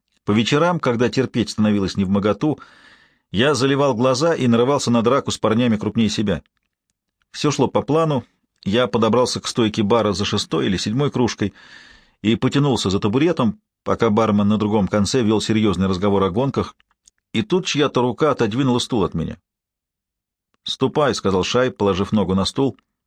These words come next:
«Отправляйся домой». «Отвали, я вчера там был». «И что? Иди снова. Я в прошлые выходные два раза ходил». «Твоя очередь». «Он будет дома с минуты на минуту. Иди!»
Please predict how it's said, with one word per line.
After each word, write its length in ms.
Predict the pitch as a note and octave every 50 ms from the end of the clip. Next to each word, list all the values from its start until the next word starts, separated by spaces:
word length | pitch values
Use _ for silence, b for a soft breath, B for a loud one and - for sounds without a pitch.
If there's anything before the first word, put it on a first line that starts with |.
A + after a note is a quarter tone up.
| _ _ _ _ _ _ _ _ -
«Отправляйся 580 | G2 G2+ - - B2+ C3 C#3 C#3+ C3 - -
домой». 360 | A2+ B2 B2+ B2 G#2+ D#2+ - _ _ _ _ _ _ _ _ _ _ _ _ _ _ _ _ -
«Отвали, 540 | - F#2+ G2+ G2 - A#2 C3 C#3 D3 D3+ D3
я 200 | B2 G#2+ A2+ G2+
вчера 260 | - - B2+ B2 G#2+
там 200 | F#2+ G2+ G2 F#2
был». 200 | F2 D#2 C#2+ - _ _ _ _ -
«И 140 | - G#3 A#3
что? 380 | G#3 - - A3+ G#3 G3 F3 - _ _ -
Иди 200 | B2+ B2+ D#3+ F3+
снова. 400 | - F#3+ E3+ D3 A#2 E2+ D#2 - _ _ _ _ _ _ _ _ _ -
Я 140 | - B2+
в 40 | A#2+
прошлые 320 | - D#3 D3 - - C#3 C3
выходные 380 | B2 - C3+ C#3 C3 C3+ B2+
два 160 | G#2+ A#2+ C#3+
раза 180 | C#3 B2+ F2+ D#2
ходил». 320 | - G2+ F#2+ E2+ D2+ - - _ _ _ _ _ _ _ _ _
«Твоя 440 | - F#2 G#2 A#2 C3+ C3+ B2+ A2+ G2
очередь». 380 | F2+ E2+ - - D#2+ D2 C#2 _ b b b b b b b b b b b b b b b b b b _ _ _ -
«Он 240 | - A2 C3 C3+ A#2+
будет 320 | C3+ C#3 C3 C3 A2+ A#2
дома 300 | A#2 D3+ D3+ C#3 A#2 G#2
с 100 | G#2 -
минуты 340 | A#2 A#2+ B2 C3+ C3+ C#3+ C3+
на 80 | C3
минуту. 380 | C3+ C#3 C#3 C#3 B2+ G#2 A2 A#2
Иди!» 320 | C3 C3+ B2+ C#3 C3 F#2+